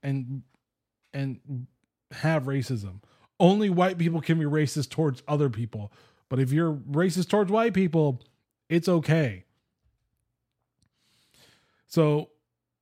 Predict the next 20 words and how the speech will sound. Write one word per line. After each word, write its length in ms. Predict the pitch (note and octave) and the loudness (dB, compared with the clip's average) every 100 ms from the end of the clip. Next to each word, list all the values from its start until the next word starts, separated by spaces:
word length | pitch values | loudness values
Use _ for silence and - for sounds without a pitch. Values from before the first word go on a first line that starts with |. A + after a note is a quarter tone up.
| _ _ _ _ _ | _ _ _ _ _
and 200 | D3 C#3 | 0 0
then 220 | C#3 C#3 | 2 0
general 380 | B2+ C#3 E3 E3+ | 2 2 4 2
racism 800 | D3+ D3+ D3 C#3+ C#3+ C3+ C#3+ D3 - _ D3 | 4 4 2 2 0 0 -6 -12 -16 _ -6
beyond 480 | C#3 D3 D3 C#3 B2 _ _ _ _ _ _ - | 0 0 2 0 -4 _ _ _ _ _ _ -8
apathy 400 | C3+ C3 B2 B2 | -6 -4 -4 -4
towards 400 | - C3 B2 B2+ B2+ - _ | -2 -2 -2 -2 -4 -4 _
<laughs> 360 | A#2+ - - - | -10 -10 -16 -8
blacks. 560 | D#3 C3+ A2 - - - _ _ _ _ - - | -2 -2 -4 -12 -16 -18 _ _ _ _ -20 -16
God, 180 | E3 D#3 C#3 _ _ _ - D3 E3+ | -12 -12 -12 _ _ _ -18 -10 -6
even 400 | E3 G#3+ F#3+ D#3+ | -6 -4 -4 -4
the 100 | E3 | -4
definition 640 | B2+ B2+ - D3+ D3+ - | -4 -8 -6 -6 -6 -6
they're 80 | C#3+ | -10
trying 300 | - C#3+ C3 | -10 -10 -8
to 60 | A2 | -8
do 100 | B2 | -8
is 160 | A#2 | -8
really 320 | B2+ C3 B2+ | -8 -6 -6
racist. 600 | A2+ A2+ B2 - B2+ - | -6 -10 -10 -10 -14 -14